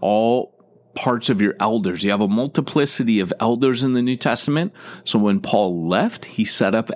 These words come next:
elders. And he even gave some field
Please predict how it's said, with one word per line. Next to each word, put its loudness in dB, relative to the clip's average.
elders. -2
And 0
he 4
even 2
gave 2
some 0
field 2